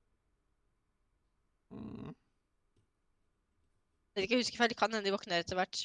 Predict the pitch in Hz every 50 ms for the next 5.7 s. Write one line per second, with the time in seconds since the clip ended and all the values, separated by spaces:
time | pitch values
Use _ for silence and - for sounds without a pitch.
0 | 240 196 180 185 185 180 180 175 175 - 190 190 190 202 - - _ _ _ _
1 | _ _ _ _ _ _ _ _ _ _ _ _ _ _ _ _ _ _ _ _
2 | _ _ _ _ _ _ _ _ _ - - - - - - - _ _ _ _
3 | _ _ _ _ _ _ _ _ _ _ - - - - _ _ _ _ _ _
4 | _ _ _ _ - - 226 233 226 226 226 208 180 170 180 185 190 190 196 196
5 | 196 196 - - - - - 214 196 - - - -